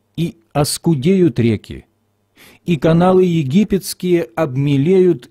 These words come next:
и высохнут. Камыш и тростник завянут. Поля при реке, по берегам реки, и всё посеянное при реке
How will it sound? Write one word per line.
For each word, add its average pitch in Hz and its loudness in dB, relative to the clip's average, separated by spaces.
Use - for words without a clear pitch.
и 175 -2
высохнут. 120 -4
Камыш 123 0
и 156 0
тростник 131 -4
завянут. 117 -2
Поля 147 2
при 135 -2
реке, 117 -4
по 123 0
берегам 139 0
реки, 127 -2
и 135 2
всё 185 0
посеянное 180 0
при 175 0
реке 165 0